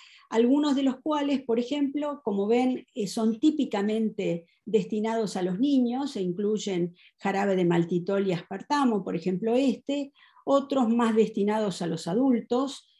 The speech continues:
isomalta, jarabe de maltitol y sucralosa, donde se combinan siempre polialcoholes con edulcorantes no calóricos. En México tenemos, en cambio, eh, palanquetas como esta sin azúcar,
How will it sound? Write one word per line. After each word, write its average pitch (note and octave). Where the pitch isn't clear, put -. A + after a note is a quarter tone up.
isomalta, G#3+
jarabe F3+
de F3+
maltitol F3+
y F3+
sucralosa, C4
donde C#4
se C4
combinan C4+
siempre B3+
polialcoholes G#3+
con G3
edulcorantes F3+
no E3
calóricos. -
En G#3+
México C#4+
tenemos, G3+
en G#3+
cambio, C4+
eh, F3+
palanquetas C4
como F#3+
esta G3
sin F#3
azúcar, D4